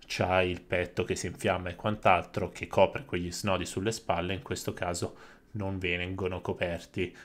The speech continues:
sullo Shin Getter e quindi si vedono questi pezzi d'acciaio che si agganciano avanti e indietro, non perfettamente amatissimo.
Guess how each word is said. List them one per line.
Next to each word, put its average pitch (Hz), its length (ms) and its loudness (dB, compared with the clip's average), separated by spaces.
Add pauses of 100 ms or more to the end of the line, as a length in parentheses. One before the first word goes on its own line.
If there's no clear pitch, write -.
sullo 95 260 -4
Shin 104 260 -4
Getter 90 320 -2
e 87 60 -6
quindi 90 240 -6
si - 160 -8
vedono 85 260 -4
questi - 300 -8
pezzi - 360 -4
d'acciaio 85 500 -2
che 85 120 -4
si - 120 -6
agganciano 85 560 -4
avanti 85 380 -6
e 82 40 -8
indietro, 85 580 -2 (560)
non 104 560 6
perfettamente 95 760 0
amatissimo. 85 880 -4